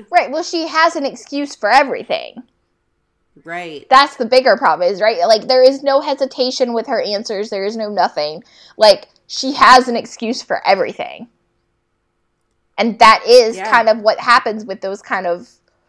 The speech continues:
Speaker 1: stalkerish Lifetime movie people, characters that you see is, you know, they always do, they're witty, they're smart, they know what to say.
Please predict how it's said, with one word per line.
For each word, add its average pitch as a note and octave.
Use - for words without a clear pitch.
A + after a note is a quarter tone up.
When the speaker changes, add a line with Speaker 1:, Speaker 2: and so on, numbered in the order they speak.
Speaker 1:
stalkerish G#3
Lifetime G3
movie F#3+
people, C4
characters G3
that E3+
you F#3
see E3+
is, A3
you G#3
know, F3+
they F3+
always A#3
do, G#3
they're G3
witty, B3
they're G3
smart, A3+
they F#3
know G3
what A#3
to A3+
say. G3+